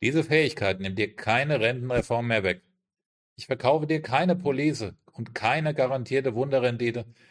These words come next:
Wer das tut, lügt. Und der Bericht gibt mir recht. Was ich dir gebe, sind die Prinzipien aus vierzig Jahren am Markt. Und sie decken sich diesmal sogar mit dem, was die Regierungskommission empfiehlt.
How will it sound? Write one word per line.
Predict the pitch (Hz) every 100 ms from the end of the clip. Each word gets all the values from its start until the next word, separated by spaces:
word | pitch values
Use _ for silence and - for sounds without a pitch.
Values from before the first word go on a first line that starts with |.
| _
Wer | -
das | 123 135
tut, | - 160 110
lügt. | 143 180 - - _ _ -
Und | 101
der | 95
Bericht | 92 104 98 - _ -
gibt | 110 -
mir | 113
recht. | 127 139 - _ _ _ _ _ _
Was | - 127
ich | 185
dir | 185
gebe, | 156 143 147
sind | 131 139
die | 143
Prinzipien | 143 147 - 170 190 151
aus | 123 120
vierzig | - 156 -
Jahren | 143 139 147
am | 131
Markt. | 127 143 131 _ _ _ _ _ _
Und | -
sie | 107 104
decken | 131 139 123
sich | 120
diesmal | 120 127 123 139 139
sogar | 117 101 107
mit | 113 98
dem, | 101 131 196 - - _
was | - 127 143
die | 165
Regierungskommission | 151 156 156 196 196 185 - 120 113 110 107
empfiehlt. | 92 92 85